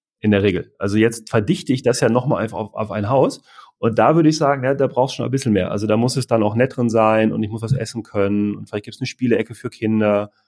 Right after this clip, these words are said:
whatever. Also so. Das muss man sich entsprechend, glaub ich, angucken, wie das dann, ähm, dauerhaft funktionieren soll.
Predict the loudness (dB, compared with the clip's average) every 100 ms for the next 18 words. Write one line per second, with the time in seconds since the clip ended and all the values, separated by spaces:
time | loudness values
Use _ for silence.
0 | _ 0 2 2 2 2 0 -4 -6 -2
1 | -2 -4 _ -18 -18 -18 -20 _ _ _
2 | 0 0 2 2 2 0 0 -4 -2 -2
3 | 0 2 2 2 0 0 2 0 0 -2
4 | -2 0 0 0 -4 -4 -4 0 0 0
5 | -4 -10 -12 -10 -10 -14